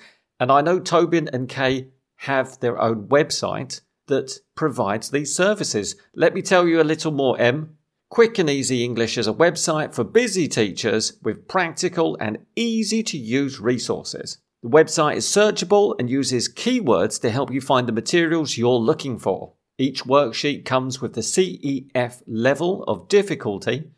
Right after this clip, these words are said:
and range from A one, beginner, to advanced. The resources cover all the language skills from speaking,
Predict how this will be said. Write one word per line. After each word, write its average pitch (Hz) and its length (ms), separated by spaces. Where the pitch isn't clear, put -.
and 165 240
range 165 400
from 127 320
A 202 160
one, 139 440
beginner, 120 580
to 120 180
advanced. 98 640
The 175 100
resources 160 720
cover 139 300
all 214 280
the 185 120
language 123 500
skills 117 400
from 104 240
speaking, 202 760